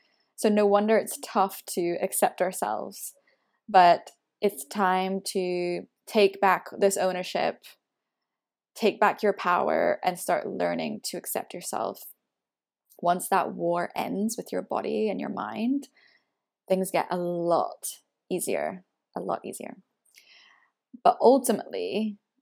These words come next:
what we want is just to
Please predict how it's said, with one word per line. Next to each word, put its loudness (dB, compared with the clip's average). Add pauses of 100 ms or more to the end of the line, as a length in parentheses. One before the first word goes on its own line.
(120)
what 4
we 4
want -2 (340)
is -6 (180)
just -2
to 2